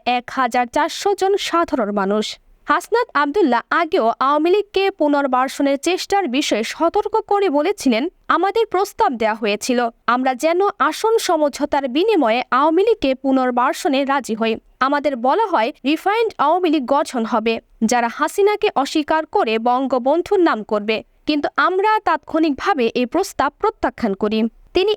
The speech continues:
স্পষ্ট জানান, এনসিপি কোনোভাবে আওয়ামী লীগের বিচার ব্যতীত কোনো পুনর্বাসন পরিকল্পনা মেনে নেবে না। হাসনাত আরও অভিযোগ তুলেন, ভারতের আধিপত্যবাদ এই অঞ্চলে প্রভাব বিস্তারের চেষ্টা করছে।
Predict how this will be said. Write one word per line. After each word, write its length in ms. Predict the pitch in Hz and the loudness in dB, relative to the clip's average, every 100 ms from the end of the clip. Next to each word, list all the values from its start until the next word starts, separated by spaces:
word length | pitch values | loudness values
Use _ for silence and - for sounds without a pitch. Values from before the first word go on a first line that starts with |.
| - | -2
স্পষ্ট 440 | 359 - 392 359 440 | -4 -2 -2 0 -2
জানান, 380 | 415 427 254 220 | 0 0 0 -2
এনসিপি 540 | 240 254 - 269 269 262 | -2 -2 -2 -2 0 -2
কোনোভাবে 640 | 320 349 392 403 277 233 - | 0 0 0 -2 0 -2 0
আওয়ামী 300 | 294 381 415 | 0 2 2
লীগের 320 | 415 415 403 | 2 2 2
বিচার 360 | 269 269 277 254 | 0 0 0 0
ব্যতীত 380 | 269 311 392 | -2 0 0
কোনো 380 | 220 226 247 240 | 0 0 0 -2
পুনর্বাসন 840 | 233 330 359 427 320 302 330 392 370 | 0 0 2 2 2 0 0 -2 0
পরিকল্পনা 760 | 277 269 302 320 269 233 285 - | 0 -2 -2 -2 -2 -2 -2 -2
মেনে 260 | 269 285 | 0 0
নেবে 240 | 170 185 190 | 0 -2 -2
না। 160 | 202 - _ _ | -2 -4 _ _
হাসনাত 440 | 269 - 403 440 - | -4 0 0 0 0
আরও 220 | 277 285 | -2 0
অভিযোগ 480 | 269 294 339 381 - - | 0 0 0 0 -2 0
তুলেন, 360 | 392 214 240 | 2 2 -2
ভারতের 420 | 233 247 254 269 | -2 -2 0 -2
আধিপত্যবাদ 960 | 254 254 269 294 262 - 269 240 302 370 - | -2 -4 -2 -2 -2 0 -2 0 0 0 0
এই 140 | 262 - | -4 0
অঞ্চলে 440 | 302 381 415 427 | 0 2 2 0
প্রভাব 340 | 403 311 294 254 | 0 0 0 0
বিস্তারের 460 | 254 254 269 247 247 | -2 0 -2 -2 -2
চেষ্টা 320 | 392 - 180 | -2 -2 -4
করছে। 440 | - 185 - 226 | -4 -6 -2 -4